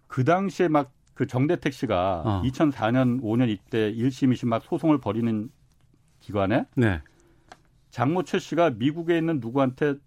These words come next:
Speaker 1: 거액의 외화를 송금한 사실이, 그 외환 송금증이 발견이 된 거예요.
Speaker 2: 네.
Speaker 1: 이게 누구한테 보낸 거냐?
Speaker 2: 어.
Speaker 1: 당시에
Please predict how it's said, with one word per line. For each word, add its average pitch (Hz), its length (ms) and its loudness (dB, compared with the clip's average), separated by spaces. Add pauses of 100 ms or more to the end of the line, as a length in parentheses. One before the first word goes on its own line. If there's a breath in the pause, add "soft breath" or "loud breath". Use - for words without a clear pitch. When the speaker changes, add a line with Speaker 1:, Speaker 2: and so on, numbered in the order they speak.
(200)
Speaker 1:
거액의 156 460 0
외화를 131 420 2
송금한 214 460 -2
사실이, 127 680 -2
그 - 80 -4
외환 117 280 4
송금증이 240 480 0
발견이 104 480 -2
된 95 200 -4
거예요. 82 380 -6
Speaker 2:
네. 120 440 2 (840)
Speaker 1:
이게 147 140 2
누구한테 143 400 2
보낸 127 240 0
거냐? 98 380 -4
Speaker 2:
어. 92 300 0 (520 soft breath)
Speaker 1:
당시에 151 560 0